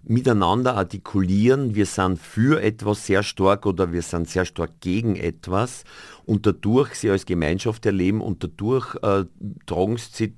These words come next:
das weiter. Das ist ganz normale Demokratie, dass man sich engagiert, grad bei, bei, bei wichtigen Themen auch irgendwie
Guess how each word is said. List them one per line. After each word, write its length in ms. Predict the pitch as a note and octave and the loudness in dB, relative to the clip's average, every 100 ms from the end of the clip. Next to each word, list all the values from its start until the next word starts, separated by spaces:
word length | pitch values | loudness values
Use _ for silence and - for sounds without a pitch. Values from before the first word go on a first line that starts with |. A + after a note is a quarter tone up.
| - | -10
das 200 | F#2 - | -8 0
weiter. 340 | E2 A2 A#2+ | 2 2 0
Das 220 | G2+ G2+ | 0 -2
ist 120 | A2 - | -6 -4
ganz 220 | G2 A#2+ | -4 -2
normale 320 | A#2 F#2 A2+ | -2 0 0
Demokratie, 800 | A#2 G#2+ G2 - E2+ - D#3+ G3 - - - - | 0 -2 -2 -4 -6 -2 -2 -2 -6 -20 -20 -4
dass 140 | A#2 A2+ | 0 2
man 120 | A2+ | 2
sich 120 | A#2 | 2
engagiert, 720 | G2 F#2+ F2+ - A#2+ F3+ G3 - - - - - _ _ - | 2 2 2 0 4 4 2 -4 -20 -20 -20 -20 _ _ -6
grad 340 | G#2 B2 - | 2 2 2
bei, 200 | - A2+ | 2 4
bei, 180 | G2+ G#2+ | 4 2
bei 180 | F#2+ G#2 | 2 2
wichtigen 460 | B2 - C#3 A#2+ A2 | 2 -2 -2 -2 0
Themen 540 | G2 G2 B2+ A#2+ A#2 | 0 2 2 0 0
auch 380 | - F#2+ G2+ G#2+ | 0 2 4 4
irgendwie 680 | G2 G2+ A2 F#2+ G2+ G#2 G2 | 2 0 0 -2 0 0 -2